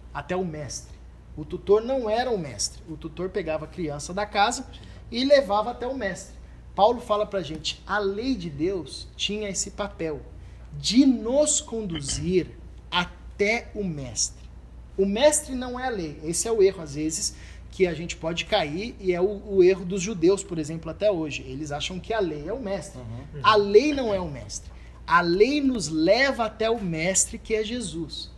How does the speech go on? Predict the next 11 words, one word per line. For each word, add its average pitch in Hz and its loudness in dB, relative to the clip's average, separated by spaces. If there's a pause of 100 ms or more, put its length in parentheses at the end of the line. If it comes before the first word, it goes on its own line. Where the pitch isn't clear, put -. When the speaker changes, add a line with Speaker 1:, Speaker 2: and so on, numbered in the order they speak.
(440)
Speaker 1:
E 226 -4
Paulo 311 10
vai 180 -2
trabalhar 135 -4
em 127 -10
Gálatas, 185 0 (280)
no - -16
capítulo 165 -6
cinco, 185 -10
por - -14
exemplo, 156 -12